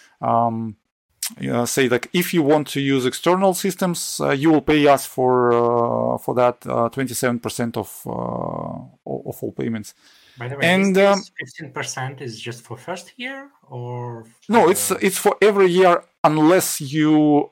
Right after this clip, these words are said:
Speaker 1: um,
Speaker 2: Which
Speaker 1: like, get
Speaker 2: one million?
Speaker 1: more than one million. Yeah, in, in this case, the next year will be your, uh, third, uh, you will pay thirty percent, and if you got the million for that year, less than a million for that year,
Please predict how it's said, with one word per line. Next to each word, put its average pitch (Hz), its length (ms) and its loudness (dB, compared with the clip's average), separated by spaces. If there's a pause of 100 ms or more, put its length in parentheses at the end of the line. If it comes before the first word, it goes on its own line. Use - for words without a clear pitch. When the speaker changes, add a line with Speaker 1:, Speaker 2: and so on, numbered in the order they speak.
(120)
Speaker 1:
um, 131 840 4
Speaker 2:
Which 110 160 -6
Speaker 1:
like, 113 200 0
get 147 160 2
Speaker 2:
one - 60 -10
million? 139 60 -4
Speaker 1:
more 156 180 6
than 135 180 4
one 131 180 4
million. 117 440 -2
Yeah, 120 240 0
in, 135 220 -4
in 143 140 -2
this 156 160 -2
case, 156 360 0
the 147 160 2
next 170 320 2
year 156 220 4
will 139 180 2
be 135 300 -4
your, 139 520 0
uh, 127 420 4
third, 139 320 -2
uh, 147 60 -2
you 135 160 0
will 131 140 2
pay 135 160 2
thirty 170 260 -2
percent, 175 440 -2 (140)
and 143 320 0
if 147 220 -6
you 143 140 -2
got 135 360 0 (460)
the 123 140 0
million 127 560 0
for 127 160 -4
that 151 240 4
year, 196 300 4 (220)
less 147 240 2
than 143 180 -2
a 143 40 -2
million 139 300 0
for 135 120 -10
that 165 160 0
year, 170 220 2